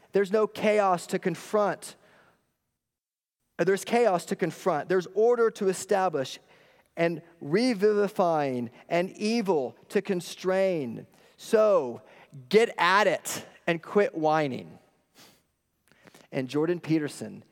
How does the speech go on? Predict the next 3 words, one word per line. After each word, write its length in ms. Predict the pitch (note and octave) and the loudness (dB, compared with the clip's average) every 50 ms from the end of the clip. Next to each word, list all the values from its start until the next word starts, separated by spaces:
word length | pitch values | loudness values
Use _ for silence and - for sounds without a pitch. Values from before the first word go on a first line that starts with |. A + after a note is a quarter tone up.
| _ - | _ -8
is 140 | - C3 - | -8 -8 -8
parenting 800 | - - - - D#3+ D#3 D3 C3+ B2 - - A2+ G#2 G#2+ G#2+ G#2 - _ _ _ _ _ _ _ _ - | -8 -10 -6 -2 -2 -2 -2 -2 -4 -8 -10 -10 -10 -10 -12 -16 -20 _ _ _ _ _ _ _ _ -4
adults 720 | C3 A#2 A2+ - - C#3+ C3+ A#2+ D#2+ - - - - | -4 -4 -4 -2 -2 0 0 -2 -4 -8 -14 -20 -20